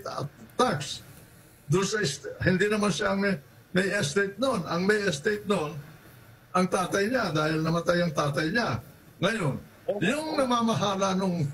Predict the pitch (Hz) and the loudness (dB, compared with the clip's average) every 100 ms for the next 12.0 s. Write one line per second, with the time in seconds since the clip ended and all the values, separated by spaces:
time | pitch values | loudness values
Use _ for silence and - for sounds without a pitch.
0 | - 220 - - 196 190 190 180 185 175 | 2 2 4 2 2 2 0 2 0 2
1 | 196 175 151 120 104 - - - - - | 2 2 2 0 -2 -6 -16 -20 -20 -4
2 | - 240 311 311 208 208 180 127 151 143 | 2 2 2 0 2 2 2 2 2 4
3 | 139 143 208 165 143 117 - 208 - - | 4 2 0 0 0 0 0 0 -2 -8
4 | - 427 - 151 147 160 151 160 156 170 | -8 -4 0 2 4 2 2 2 2 0
5 | 156 214 220 190 175 175 - - - 151 | 0 0 0 -2 0 -2 -6 -4 0 2
6 | 170 165 185 180 180 175 175 170 196 196 | 2 2 2 2 2 2 2 2 0 0
7 | 160 151 147 151 160 143 156 208 131 - | 2 2 2 2 2 2 2 0 -2 -4
8 | - - - - 220 247 247 247 220 202 | -12 -20 -20 -2 2 2 2 2 2 2
9 | 247 160 120 - 226 247 254 269 208 170 | 0 0 -4 -2 0 2 2 2 2 0
10 | - 165 - 127 127 123 113 - - - | 0 -2 0 2 4 4 0 -4 -20 -20
11 | - - - - 208 208 202 196 208 | -20 -20 -10 0 2 4 4 4 2